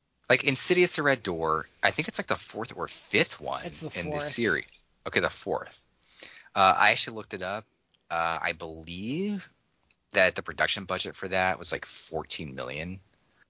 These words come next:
Speaker 1: Uh, so let's assume that it's, like, it costs double that for marketing. All right, so twenty-eight million. Let's even round up to be thirty million. It's made a hundred and twenty-four million worldwide. So that movie has made, like, not only money, but, like, probably a good amount of money.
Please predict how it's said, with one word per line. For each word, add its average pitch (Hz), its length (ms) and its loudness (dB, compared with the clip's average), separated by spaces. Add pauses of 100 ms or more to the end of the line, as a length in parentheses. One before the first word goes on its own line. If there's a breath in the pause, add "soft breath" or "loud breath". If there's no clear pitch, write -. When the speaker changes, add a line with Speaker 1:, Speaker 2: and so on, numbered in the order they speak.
(440)
Speaker 1:
Uh, 73 300 8
so 131 160 8
let's 147 180 8
assume 123 400 4
that 98 260 6 (140)
it's, 82 220 -2
like, 67 180 4 (100)
it 82 120 -2
costs - 340 4 (400)
double 76 260 2
that 62 300 0 (140)
for 76 100 -10
marketing. 69 420 -6 (360)
All 71 60 -4
right, 62 160 -2
so - 100 -6
twenty-eight 82 420 4
million. 62 300 -6 (380)
Let's 92 180 4
even 120 200 2
round 92 200 8
up 85 100 2
to 85 80 -8
be 67 160 -8 (300)
thirty 85 240 2
million. 62 360 -10 (1160 loud breath)
It's 190 200 6
made 226 220 2
a 147 60 2
hundred 143 520 0
and 113 100 -10
twenty-four 98 560 -6
million 78 380 -6
worldwide. 62 600 -6
So - 140 6
that 226 200 8
movie 185 220 4
has 120 180 -2
made, 82 340 2
like, 71 260 2
not 95 180 2
only 120 160 0
money, 73 380 -2
but, 90 140 -8
like, 80 200 -4
probably 104 300 4
a 73 40 2
good 71 300 2
amount 65 240 0
of - 120 -10
money. - 340 -10